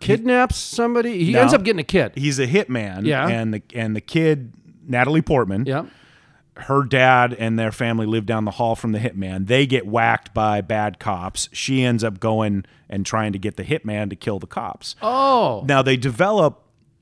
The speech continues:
Speaker 2: it's kind of a love story because
Speaker 1: Oh, I'm thinking of the Kevin Costner
Speaker 2: No,
Speaker 1: one.
Speaker 2: in the sense, like, you know, she falls in love with him. She's, like, twelve,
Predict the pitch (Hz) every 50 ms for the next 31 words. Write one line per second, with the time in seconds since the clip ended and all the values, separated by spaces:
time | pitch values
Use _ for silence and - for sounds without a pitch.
0 | _ _ _ _ _ _ _ _ - - - 143 131 - - 190 208 247 247 208
1 | 165 160 165 185 202 190 - - - 156 131 127 120 127 135 139 113 - 139 127
2 | 123 123 120 117 139 151 156 165 175 - 208 185 151 139 135 127 - 147 139 120
3 | 113 98 110 120 123 139 127 - - 120 107 110 139 156 165 175 180 175 170 143
4 | 135 139 143 147 147 139 - - 185 190 180 - - 151 151 139 131 - - 143
5 | 143 135 127 117 - - - 196 196 - - 175 156 147 139 110 127 120 117 117
6 | 113 104 107 101 127 123 101 92 - - 139 120 131 113 - - - - 113 95
7 | 78 65 65 - - -